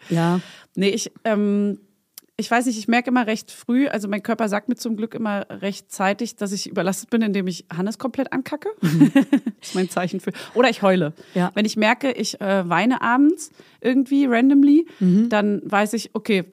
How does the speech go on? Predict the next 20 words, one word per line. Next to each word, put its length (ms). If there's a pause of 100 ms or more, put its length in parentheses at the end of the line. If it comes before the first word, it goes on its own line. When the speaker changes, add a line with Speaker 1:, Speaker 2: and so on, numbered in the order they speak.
(320)
Speaker 2:
absolute 540
Überlastung 440
gerade 220
anscheinend. 500
Mein 160
Nervensystem 680
sagt 280
mir, 200 (320)
alles 460
jetzt 140
mal 60
runterfahren. 500
Speaker 1:
Ja. 220
Speaker 2:
Jetzt 180
ab 140
morgen 180
fahren 180
wir 60
mal 100
runter. 260